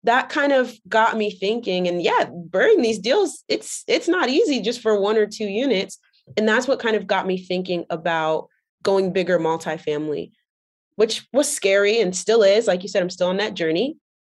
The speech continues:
talking about it on the channel. But I sent out a batch of direct mail, and I actually got a thirty-three unit complex under contract from that direct mail. And there were some things with the inspections and the timeline that didn't work out. But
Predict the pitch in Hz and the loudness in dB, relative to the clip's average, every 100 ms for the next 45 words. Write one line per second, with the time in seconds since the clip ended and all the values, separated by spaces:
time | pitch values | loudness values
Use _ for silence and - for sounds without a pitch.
0 | - - 170 180 196 185 185 190 196 196 | -16 -4 -2 -2 -2 0 0 0 -4 -4
1 | 156 156 202 - _ _ - 220 220 247 | -2 -2 -4 -10 _ _ 0 0 2 0
2 | 262 247 - 190 196 190 190 190 170 180 | 2 0 0 -2 0 -2 -2 -4 -2 -2
3 | 180 180 180 165 156 151 180 190 _ _ | 0 -2 -4 -2 -2 -2 -6 -10 _ _
4 | _ 185 190 185 180 180 185 185 233 254 | _ -2 0 0 0 0 0 2 0 0
5 | 254 190 196 202 196 185 185 214 220 196 | -2 -2 0 0 0 -2 0 0 0 0
6 | 202 190 190 185 - _ - 220 262 190 | -2 0 0 0 -2 _ -6 -2 0 0
7 | 160 - - 208 214 202 196 202 180 - | -2 -4 -4 -2 -2 -2 -2 0 -2 -2
8 | - 185 175 - 175 160 - 196 165 - | -6 -4 -2 -2 -2 -4 -4 -4 -4 -6
9 | _ _ _ _ _ - 214 220 233 220 | _ _ _ _ _ -2 2 2 0 2
10 | 214 202 202 190 190 185 - _ _ _ | 2 2 0 0 -2 -4 -20 _ _ _
11 | - 165 185 262 254 - 240 226 220 180 | -4 -2 0 0 0 2 4 4 2 0
12 | 165 160 196 196 185 180 165 - 185 180 | -4 -2 -2 0 0 0 -2 -4 -4 -2
13 | 170 165 226 247 220 180 - _ _ - | -2 0 0 2 2 0 -4 _ _ 2
14 | 277 262 247 | 6 6 4